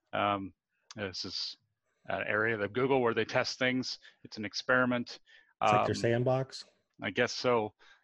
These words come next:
Speaker 1: It was launched in May two thousand nineteen. Uh, the idea was it was a virtual agent,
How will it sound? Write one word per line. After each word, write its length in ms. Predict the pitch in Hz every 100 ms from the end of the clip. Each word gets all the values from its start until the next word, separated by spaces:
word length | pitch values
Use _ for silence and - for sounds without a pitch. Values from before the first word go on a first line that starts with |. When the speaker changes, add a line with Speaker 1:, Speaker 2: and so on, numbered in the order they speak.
| -
Speaker 1:
It 20 |
was 140 | 113
launched 400 | 104 123 156 -
in 80 | 127
May 160 | 123 127
two 100 | 120
thousand 220 | 127 117
nineteen. 500 | 113 95 - 104 123 - _ _ _ _ _ _ _ _ _ -
Uh, 180 | 113
the 160 | 113 120
idea 440 | 120 110 139 156
was 300 | 147 131 151
it 40 | 160
was 120 | 110
a 40 |
virtual 380 | 113 143 - 160
agent, 460 | - 123 117 165 -